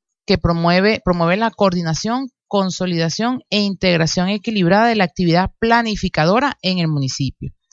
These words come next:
en favor de una política de ordenación que permita dar el valor justo a los territorios,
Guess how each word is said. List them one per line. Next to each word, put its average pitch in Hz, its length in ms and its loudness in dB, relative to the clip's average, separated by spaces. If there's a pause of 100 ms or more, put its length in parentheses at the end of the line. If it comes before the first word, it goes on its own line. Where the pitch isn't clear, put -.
(220)
en 180 120 0
favor 185 320 2
de 240 60 -2
una 220 140 -2
política 214 500 -4
de 190 80 2
ordenación 170 720 0
que 185 100 -4
permita 151 420 -2
dar 185 280 2
el 180 220 -2
valor 151 320 0
justo 262 560 -2
a 170 80 0
los 165 160 0
territorios, 202 600 -2